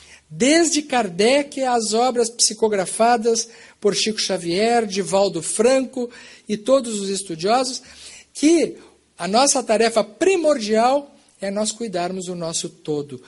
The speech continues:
todas as nossas dimensões. A dimensão física, a dimensão emocional, a dimensão mental e a nossa dimensão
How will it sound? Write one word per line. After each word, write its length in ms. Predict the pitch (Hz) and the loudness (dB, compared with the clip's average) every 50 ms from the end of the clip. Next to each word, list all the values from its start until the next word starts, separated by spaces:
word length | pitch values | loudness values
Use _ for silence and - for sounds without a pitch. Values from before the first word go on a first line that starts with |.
| - _ _ _ | -20 _ _ _
todas 380 | - 294 302 285 233 240 202 180 | 2 4 4 4 4 2 0 0
as 160 | 185 170 151 | -2 -4 -4
nossas 340 | 165 160 160 156 - 151 139 | -6 -6 -6 -6 -6 -8 -10
dimensões. 680 | 139 147 143 143 139 135 - - 135 123 120 117 - _ - - - - - | -12 -12 -12 -12 -10 -10 -12 -10 -12 -14 -16 -16 -18 _ -20 -20 -20 -16 -12
A 120 | - 170 | -8 -8
dimensão 480 | 165 160 165 165 160 151 - - 143 131 | -8 -8 -8 -10 -8 -6 -6 -6 -6 -6
física, 560 | - - - 190 202 190 170 170 165 - 160 | -8 -6 -4 -2 -2 -2 -4 -6 -8 -8 -8
a 20 | 156 | -8
dimensão 500 | 156 151 147 143 139 - - 151 147 143 | -8 -8 -10 -8 -8 -6 -6 -6 -8 -8
emocional, 800 | 139 139 139 143 - - - 127 123 139 170 185 190 180 185 185 - - - - - - - | -10 -10 -8 -6 -4 -4 -4 -4 -4 -2 0 0 0 0 -2 -6 -12 -20 -20 -20 -16 -12 -10
a 80 | 175 | -8
dimensão 560 | 160 151 175 170 165 160 151 - - 156 151 147 | -8 -6 -8 -8 -8 -6 -4 -4 -4 -4 -6 -8
mental 500 | 147 135 135 135 - 220 240 226 233 - - - - - - - | -8 -10 -6 0 0 2 2 0 -4 -8 -20 -20 -20 -18 -12 -8
e 100 | 349 349 | -4 -2
a 80 | 339 339 | -2 -2
nossa 300 | 302 277 277 277 302 294 | -2 -2 -2 -2 -2 -4
dimensão 640 | 254 277 285 285 285 285 277 - - 247 247 254 | -4 -6 -4 -2 -2 0 0 0 0 0 -2 -6